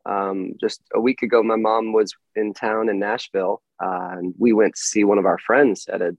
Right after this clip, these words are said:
a jazz club. And the minute we walked in,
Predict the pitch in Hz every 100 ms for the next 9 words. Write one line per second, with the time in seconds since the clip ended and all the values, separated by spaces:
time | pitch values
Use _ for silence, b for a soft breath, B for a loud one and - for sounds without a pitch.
0 | - 95 107 143 165 - 90 - _ b
1 | b b _ 101 101 101 92 - 76 _
2 | _ _ 117 120 123 139 143 147 131 -
3 | 170 170 139